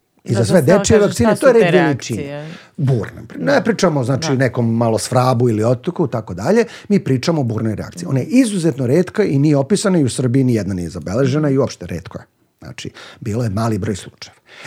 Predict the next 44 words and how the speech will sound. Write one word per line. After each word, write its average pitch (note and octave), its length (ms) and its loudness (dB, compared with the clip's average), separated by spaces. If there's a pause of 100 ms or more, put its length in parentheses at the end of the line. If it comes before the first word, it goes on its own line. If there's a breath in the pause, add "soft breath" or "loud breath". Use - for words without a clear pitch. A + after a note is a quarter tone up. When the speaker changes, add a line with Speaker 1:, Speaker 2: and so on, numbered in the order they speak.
Speaker 1:
E, A3 120 4 (260)
ali A#2 380 -4
vi G#2 100 -8
morate G2 640 -4
da C3+ 260 -4
odmah B2+ 240 -2
definišete C3 680 -4
kada C#3 260 0
neko B2+ 220 -4
ne A2 100 -4
sme A2 160 -10
da F#2+ 100 -8
dobije. - 300 -20
Dakle, G#2+ 240 -8
to C3+ 120 -4
je A#2+ 120 2
više A#2+ 240 0
teoretska A#2+ 580 -2
rasprava C#3 480 -2
Speaker 2:
Mhm. A#2+ 120 -6
Speaker 1:
i G2+ 40 -8
tako. - 300 -20 (440 soft breath)
Mimo A3+ 400 -2
toga, - 320 -8 (1400 soft breath)
postoje - 300 -4
nešto G3 240 -2
što E3+ 100 -4
su D3 160 -4
prolazne C3 520 0
kontraindikacije. - 720 -16
Šta - 120 -12
znači E3+ 240 -6
prolazne? G#2+ 440 -8
U - 60 -20
ovom G3 180 2
trenutku F3+ 340 -2
ne E3+ 60 0
možeš C#3+ 100 -4
dobiješ D#3+ 260 0
to D3 100 -8
kad A#2+ 160 -8
imaš B2+ 180 -6
neku A#2 180 -10
infekciju. F#2+ 420 -12